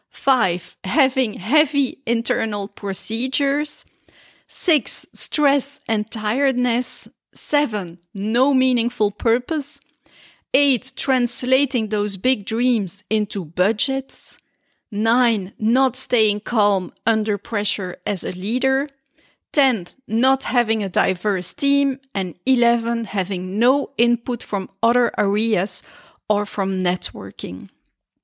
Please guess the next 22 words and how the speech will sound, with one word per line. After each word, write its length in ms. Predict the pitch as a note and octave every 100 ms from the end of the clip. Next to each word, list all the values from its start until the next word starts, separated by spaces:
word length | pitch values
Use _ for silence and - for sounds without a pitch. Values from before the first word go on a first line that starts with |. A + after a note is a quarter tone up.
| _ _ _ _ _ _ -
So 160 | - C4
I'm 120 | B3
really 240 | E4 F#4+ F#4
curious 560 | - E4 F4 F#3+ G3+
here. 400 | - A3 - F#3 - _ - - _ _
What 300 | G#3 A#3+ D#4+
is 180 | G4 G4
preventing 800 | - D4+ D4 A3+ B3+ D#4 D4+ C4
you 600 | A#3 G3+ G#3+ B3+ C#4 D#4+ -
or 160 | - G#3+
your 360 | A3 A3 A#3+ C#4+
team 480 | - A#3+ A3+ A#3
from 260 | A3+ - G3
thinking 640 | - G3+ F#3+ F#3 F#3 E3+
big 420 | D#3+ F3 - - -
when 220 | - F3+ F3+
you 140 | G3
listen 420 | F#3+ G3 - G3
now 180 | F3+ E3+
to 200 | F3 F#3+
these 400 | D#3+ F3 F3 -
eleven 600 | - F3 F3+ F#3 F3+ E3